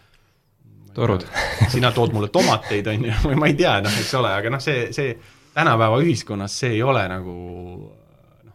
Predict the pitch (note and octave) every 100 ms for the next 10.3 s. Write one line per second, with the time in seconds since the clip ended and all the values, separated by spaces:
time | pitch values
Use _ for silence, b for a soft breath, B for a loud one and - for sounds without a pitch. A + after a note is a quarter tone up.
0 | - A2 G#2+ E2 - G1+ - _ F#2 F#2+
1 | G2+ B2 G#2+ G#2+ A#2+ A2 F#2 E2+ G#2+ F#2+
2 | G#2+ A2 F2+ F2+ F2+ F2+ F#2 F#2 F2+ G2
3 | E2+ - G2+ F2+ E2 F2+ F#2 G#2+ F#2 E2
4 | - - - _ - - _ _ _ _
5 | - F#2+ F#2+ F#2 G#2 G2 F2 E2 E2 G2
6 | F#2 F#2+ F2+ E2 F2 F2+ F#2+ F#2+ F2+ D#2
7 | F2 _ E2+ E2+ - F#2 F2 F#2 G2 E2
8 | G#2+ A2+ G2 - - _ - _ F#2+ F#2+
9 | E2+ _ _ - b b b b b G2
10 | A#2+ A2